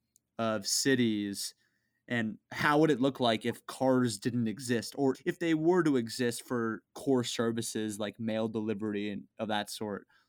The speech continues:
What would you change? And I think to your point about, like, why do cars get pretty much full privilege to everything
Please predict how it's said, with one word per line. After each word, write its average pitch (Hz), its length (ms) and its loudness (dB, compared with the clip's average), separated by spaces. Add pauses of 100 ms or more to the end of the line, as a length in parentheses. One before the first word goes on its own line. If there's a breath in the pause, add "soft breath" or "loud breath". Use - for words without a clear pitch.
(120)
What 139 160 2
would 123 160 0
you 113 120 2
change? 107 480 -4
And 110 80 -4
I 107 60 -2
think 110 260 -6
to 117 60 -2
your 107 140 -2
point 113 380 -2
about, 101 340 -2 (400)
like, - 100 -18 (340)
why 135 240 6
do 135 200 4
cars 113 880 0
get 110 180 -2 (1300 loud breath)
pretty 147 160 2
much 139 140 0
full 135 320 2
privilege 110 680 -2
to - 240 -8
everything 131 540 2